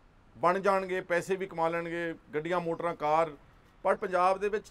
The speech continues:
ਚੰਦ ਜੇ ਬੰਦਿਆਂ ਦੀ respect ਲੋਕੀ ਕਰਦੇ ਆ। ਮੈਂ ਫਿਰ ਉਸ ਵਾਹਿਗੁਰੂ ਦਾ ਧੰਨਵਾਦ ਕਰਦਾ ਉਹਦੀ ਬਦੌਲਤ। ਸੋ ਮਹਿਤਾਬ ਨੇ ਮੇਰੀ ਜਿਹੜੀ ਗੈਰ ਹਾਜ਼ਰੀ ਵਿੱਚ, ਜਦ ਵੀ ਮੈਂ, ਅਮ, ਅਬ normal course, he is not in the forefront, ਜਦ ਮੈਂ ਗੈਰ ਹਾਜ਼ਰ ਹਾਂ,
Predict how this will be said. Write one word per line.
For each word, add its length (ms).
ਚੰਦ 240
ਜੇ 120
ਬੰਦਿਆਂ 380
ਦੀ 140
respect 460
ਲੋਕੀ 200
ਕਰਦੇ 360
ਆ। 220
ਮੈਂ 140
ਫਿਰ 160
ਉਸ 380
ਵਾਹਿਗੁਰੂ 340
ਦਾ 100
ਧੰਨਵਾਦ 420
ਕਰਦਾ 240
ਉਹਦੀ 260
ਬਦੌਲਤ। 360
ਸੋ 100
ਮਹਿਤਾਬ 460
ਨੇ 80
ਮੇਰੀ 180
ਜਿਹੜੀ 280
ਗੈਰ 180
ਹਾਜ਼ਰੀ 360
ਵਿੱਚ, 460
ਜਦ 240
ਵੀ 100
ਮੈਂ, 280
ਅਮ, 320
ਅਬ 80
normal 260
course, 280
he 100
is 80
not 140
in 60
the 200
forefront, 340
ਜਦ 200
ਮੈਂ 120
ਗੈਰ 260
ਹਾਜ਼ਰ 320
ਹਾਂ, 140